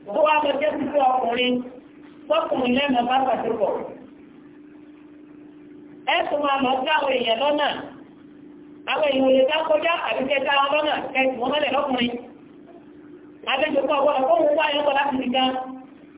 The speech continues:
Àti kẹ́ ẹ̀ lọ dá wa lọ́nà. Gbogbo àwọn tí wọ́n jẹ́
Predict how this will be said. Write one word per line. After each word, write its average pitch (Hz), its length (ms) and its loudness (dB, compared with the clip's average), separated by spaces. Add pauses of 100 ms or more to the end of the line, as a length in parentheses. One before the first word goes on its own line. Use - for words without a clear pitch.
(960)
Àti 240 180 -2
kẹ́ 285 140 -2
ẹ̀ 262 60 0
lọ 269 100 2
dá 294 140 2
wa 285 120 2
lọ́nà. 320 240 2 (3500)
Gbogbo 277 300 0
àwọn 262 320 2 (840)
tí - 120 -16
wọ́n 294 240 2
jẹ́ 294 220 0